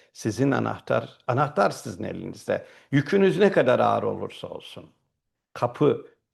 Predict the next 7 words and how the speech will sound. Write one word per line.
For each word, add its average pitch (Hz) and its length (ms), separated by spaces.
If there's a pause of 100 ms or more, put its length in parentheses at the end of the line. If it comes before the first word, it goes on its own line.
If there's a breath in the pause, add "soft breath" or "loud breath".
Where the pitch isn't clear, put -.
(280)
o 139 200
aşılamaz 127 600
sandığınız 107 520
nefsaniyet 104 640
kapısı, - 420
hastalık 101 540
kapısı, 113 520